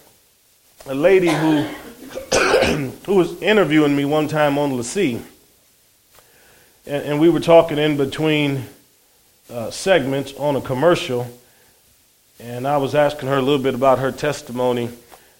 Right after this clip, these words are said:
A-, and her name is Valerie. She's still probably doing stuff on Christian television now, I'm sure. But, but she told me, she said, "You know, you know, Pastor Darrell, when, when I was a sinner,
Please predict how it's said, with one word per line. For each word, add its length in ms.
A-, 40
and 260
her 100
name 220
is 80
Valerie. 560
She's 220
still 360
probably 400
doing 240
stuff 300
on 80
Christian 480
television 520
now, 200
I'm 120
sure. 280
But, 280
but 160
she 200
told 300
me, 60
she 160
said, 260
"You 80
know, 260
you 120
know, 100
Pastor 400
Darrell, 360
when, 260
when 180
I 180
was 180
a 80
sinner, 400